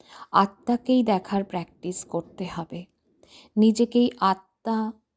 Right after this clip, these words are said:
মনে করতে হবে। এখানে এই অভ্যেস করলে তা অভ্যেসে পরিণত হবে।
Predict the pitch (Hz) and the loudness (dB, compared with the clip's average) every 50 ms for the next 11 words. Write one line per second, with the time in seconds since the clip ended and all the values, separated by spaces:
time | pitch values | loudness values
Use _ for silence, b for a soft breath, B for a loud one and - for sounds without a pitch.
0 | - 185 170 170 180 196 226 220 - - - - _ - 170 165 175 170 170 175 | -14 -12 -8 -6 -4 -4 -4 -4 -6 -10 -12 -12 _ -16 -12 -10 -10 -10 -10 -12
1 | 175 180 - _ _ _ _ b b b b b b b - 208 208 - 226 226 | -14 -14 -18 _ _ _ _ b b b b b b b -6 -4 0 2 2 4
2 | 233 226 - - 196 220 220 - - 190 190 190 - 208 214 220 - - - 196 | 4 2 0 -2 -2 -2 -2 -2 -6 -8 -8 -6 -4 -4 -4 -4 -6 -8 -8 -8
3 | 185 175 170 175 185 262 320 - b b b b b b b - 233 226 - - | -6 -6 -4 -4 -4 -4 -4 -6 b b b b b b b -4 -4 -4 -4 -4
4 | - 190 180 190 190 - 208 220 - - 208 185 208 - _ _ _ _ _ _ | -6 -8 -8 -8 -6 -6 -4 -4 -4 -4 -4 -4 -4 -6 _ _ _ _ _ _
5 | _ 208 196 196 190 180 170 160 - - 156 151 - - - - 165 | _ -6 -4 -2 -2 -4 -4 -8 -10 -14 -16 -16 -16 -16 -16 -16 -18